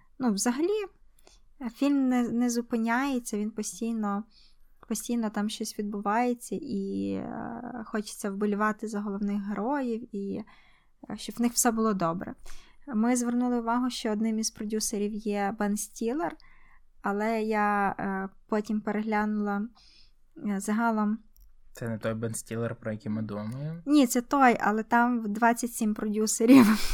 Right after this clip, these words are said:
Speaker 1: <laughs> і один з них — це Бен Стілер.
Speaker 2: Тільки його вказали в титрах.
Speaker 1: <laughs> Так.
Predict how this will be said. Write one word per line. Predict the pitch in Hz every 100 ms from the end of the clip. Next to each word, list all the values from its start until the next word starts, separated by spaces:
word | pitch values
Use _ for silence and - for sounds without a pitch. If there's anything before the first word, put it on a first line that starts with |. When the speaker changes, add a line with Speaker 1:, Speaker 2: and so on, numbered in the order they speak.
| -
Speaker 1:
<laughs> | -
і | 254 226
один | 202 247
з | 240
них — | 233 269
це | - 226
Бен | 233 240
Стілер. | - - - - 117 233
Speaker 2:
Тільки | 127 117 127
його | 123 123 127
вказали | - 113 113 110 113
в | -
титрах. | 113 - 302 113
Speaker 1:
<laughs> | 262
Так. | 269 - - -